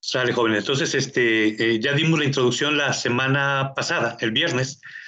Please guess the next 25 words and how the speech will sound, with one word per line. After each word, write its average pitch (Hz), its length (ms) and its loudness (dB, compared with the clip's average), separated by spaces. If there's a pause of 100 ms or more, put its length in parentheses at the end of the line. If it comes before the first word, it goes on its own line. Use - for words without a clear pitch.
(160)
este, 113 400 0
hasta 110 180 -2
estuvo 131 260 2
un 113 80 0
poco 123 240 -2
larguita, 123 600 -2 (360)
y 117 480 0 (400)
hoy 139 220 2
ya 139 420 0 (460)
de 123 100 0
manera 127 280 2
más 131 220 0
formal 127 460 0 (300)
o 117 120 0
más 120 180 -2
académica, 135 760 0
este, 110 200 -2
empezamos 127 720 0
a 123 380 -2 (760)
ver 123 180 4
el 123 100 0
tema 127 260 0
de 117 120 2
lípidos, 110 480 -4
¿sí? 170 200 0